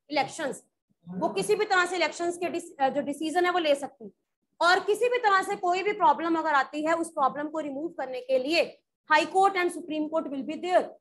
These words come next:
अगर किसी particular area में बूथ capturing की news आती है, unfair practices की न्यूज़ आती है, तो ऐसे में क्या होता है, उस candidate के जो nomination है वो cancel हो जाती है।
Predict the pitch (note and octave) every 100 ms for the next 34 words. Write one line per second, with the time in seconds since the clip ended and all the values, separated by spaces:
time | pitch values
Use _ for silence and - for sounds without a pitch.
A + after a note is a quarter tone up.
0 | _ _ _ - D4+ F4+ F#4 F#4 F#4+ E4
1 | E4+ F4+ F4 D4+ D4+ D#4+ D#4+ C#4 D4 F#4
2 | - D4 D#4 D#4+ D#4 D#4+ D4+ E4 D4+ C4+
3 | D4+ D4 C#4+ B3 - _ - D#4 E4+ F#4
4 | F#4 D#4 D#4+ F4+ F4 F4 D#4+ D4+ D4+ C4
5 | B3+ D4+ D4+ A#3+ - _ - D#4 D4 E4+
6 | F4 E4+ D4 - E4+ F4+ - D#4 C#4+ D4
7 | D4+ E4 E4+ - D#4 D#4 - _ - D#4
8 | D#4+ C#4+ C4+ D4+ E4 E4 E4+ E4 E4+ C4+
9 | B3+ E4 E4+ E4 D#4+ F4 F4+